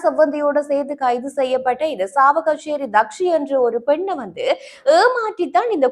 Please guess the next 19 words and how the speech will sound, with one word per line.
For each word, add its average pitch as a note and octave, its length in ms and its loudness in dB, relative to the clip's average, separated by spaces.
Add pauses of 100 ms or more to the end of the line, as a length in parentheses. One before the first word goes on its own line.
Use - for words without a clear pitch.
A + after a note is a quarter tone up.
குழுவுக்குள்ள D#4+ 540 0 (100)
வந்து C#4 240 0
இஷாராவினுடைய C#4+ 760 0 (120)
குழுவினர் F#4 500 0
வந்து C4+ 220 -8
கொண்டு B3 240 -2
வந்திருக்கணுமா, G#3+ 600 -4 (340)
என்ன C#4 240 4 (140)
விஷயத்த E4 400 0 (120)
சொல்லி, E4 400 0 (340)
அஹ், G#3 140 2 (100)
தக்ஷியை F4+ 360 0 (120)
ஏமாத்தி D4 440 -2
இந்த A#3+ 160 -6
குழுவுக்குள்ள C4+ 480 -4 (100)
கொண்டு C#4 280 -2
வந்திருக்கணும் A#3 580 -6
அப்படின்னு G3+ 460 -6 (420)
தெளிவா D4+ 460 2